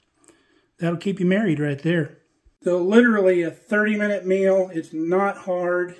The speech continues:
It's super tasty. Your spouse is gonna love it. Uh, highly recommend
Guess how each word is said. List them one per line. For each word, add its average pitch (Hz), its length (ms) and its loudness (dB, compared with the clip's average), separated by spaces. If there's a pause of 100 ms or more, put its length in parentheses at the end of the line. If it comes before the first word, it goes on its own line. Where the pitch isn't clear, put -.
(220)
It's - 340 -10
super 220 680 -4
tasty. 190 840 -4 (480)
Your 156 440 -8
spouse 185 480 0
is 165 120 -8
gonna 160 260 -2
love 185 380 2
it. 190 220 0 (800)
Uh, 156 280 -6 (120)
highly 208 440 -2
recommend 180 680 0